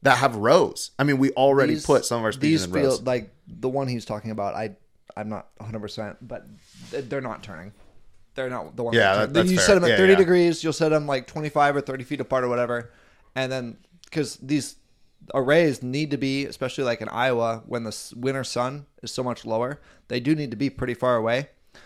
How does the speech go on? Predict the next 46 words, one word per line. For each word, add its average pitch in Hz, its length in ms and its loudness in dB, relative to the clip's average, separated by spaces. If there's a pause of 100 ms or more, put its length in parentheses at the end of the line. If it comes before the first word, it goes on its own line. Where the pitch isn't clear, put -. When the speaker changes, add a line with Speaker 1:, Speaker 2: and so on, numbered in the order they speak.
(180)
Speaker 2:
So, 123 260 -2
like, 117 320 -4
you 123 220 -6
would 127 160 -2
be 123 80 0
able 117 140 0
to 107 60 -4
get, 120 300 -2 (220)
I 123 80 -2
thought 131 120 -4
it 117 40 -4
was 107 120 -8
interesting 110 380 -12
'cause 107 180 -12
you 135 120 0
would 127 140 0
be 127 60 0
able 120 120 -2
to 113 60 -4
get 113 100 -6
a 107 40 -6
combine 120 460 -4
down 110 160 0
Speaker 1:
Yeah. 202 160 0
Speaker 2:
if - 160 -6
you 131 80 -8
spaced - 320 -2
'em 117 80 -4
a - 20 -2
little 127 140 2
farther 131 300 0
apart, 123 480 -2 (520)
and 120 160 -6
Speaker 1:
Yeah. 113 160 4
Speaker 2:
you're 127 140 -4 (100)
denying 135 340 -4
yourself 127 320 -6
some 120 200 -8
efficiency 127 640 -6
on, 120 100 -4
like, 110 380 -10
optimal 113 440 -6 (140)
panel 123 220 -4
spacing. 127 460 -8 (120)
But 127 80 4
Speaker 1:
Yeah. 123 140 6